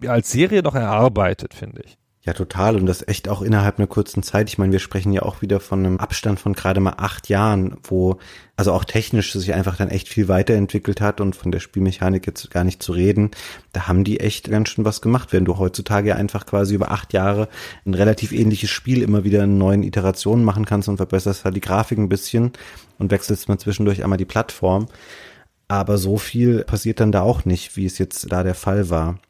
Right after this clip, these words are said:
Speaker 2: Ich find's eigentlich schade, dass jetzt der Nishizawa, der da der Hauptverantwortliche und der Erfinder mit war. Ich glaube, es war das erste Spiel, wo er nicht als Director übrigens fungierte, während er bei allen anderen hat er diese Rolle inne gehabt,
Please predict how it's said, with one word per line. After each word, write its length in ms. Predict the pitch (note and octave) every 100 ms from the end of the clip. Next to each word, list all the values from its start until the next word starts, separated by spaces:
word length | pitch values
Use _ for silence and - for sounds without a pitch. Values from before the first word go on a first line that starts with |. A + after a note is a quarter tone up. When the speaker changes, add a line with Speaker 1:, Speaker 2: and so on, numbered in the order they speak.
| _ -
Speaker 2:
Ich 80 | -
find's 180 | G#2+
eigentlich 340 | - A#2+ C#3+ D3+
schade, 380 | - B2 C#3+ A#2+
dass 220 | A2+ -
jetzt 260 | A2 -
der 140 | G2 F#2
Nishizawa, 960 | F#2+ F2+ - F2 F2+ B2 C#3+ C#3 C#3
der 280 | - G2+ G2
da 140 | F#2 F2
der 140 | F2+
Hauptverantwortliche 880 | A2+ - - A2 - G#2+ G#2 G2 G2+
und 200 | F#2 -
der 140 | E2+
Erfinder 480 | B1+ - B2+ D#3 D3
mit 260 | C3+ A#2+ -
war. 360 | A#2 A#2+ B2+ - - - _
Ich 80 |
glaube, 200 | - C3
es 100 | E3
war 80 | C3+
das 100 | C3
erste 400 | - B2 C#3+ -
Spiel, 360 | D#3 - C3 A#2+
wo 100 | A#2+
er 180 | G#2 G#2+
nicht 580 | A2+ D3 F3 - - -
als 380 | G2+ G#2+ - - - _
Director 440 | G#2 G2+ C3+ - G#2+
übrigens 360 | G2 - G2
fungierte, 680 | - G#2+ G2 G2 G#2 D3+ D3
während 220 | A2 G2+ F#2+
er 60 |
bei 120 | F#2
allen 320 | - G2+ B2+ B2
anderen 500 | A#2+ B2 A#2+ A#2 G#2+
hat 140 | A2
er 60 | G2+
diese 200 | G2+ G2+
Rolle 300 | - A2+ B2+
inne 360 | - B2 C3
gehabt, 360 | B2 B2 B2+